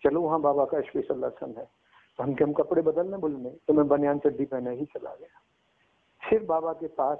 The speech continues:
हमें कुछ बैठने का मौका मिला। तो इस प्रकार से हमने बाबा का जो दर्शन है वो बहुत मुश्किल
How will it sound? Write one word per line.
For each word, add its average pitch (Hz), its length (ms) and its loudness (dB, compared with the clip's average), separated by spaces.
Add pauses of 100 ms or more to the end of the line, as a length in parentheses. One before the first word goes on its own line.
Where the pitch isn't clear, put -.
हमें 135 180 -8
कुछ - 280 -12
बैठने 120 440 -6
का 120 260 -6 (200)
मौका 113 320 -2
मिला। - 300 -12 (1900)
तो - 240 2
इस - 100 0 (120)
प्रकार 175 460 0
से 180 60 0
हमने 160 500 -6 (380)
बाबा 139 400 6
का 156 200 2
जो 139 160 0
दर्शन 135 440 2
है 139 160 -4
वो 139 240 0
बहुत 196 460 -4 (120)
मुश्किल 147 560 2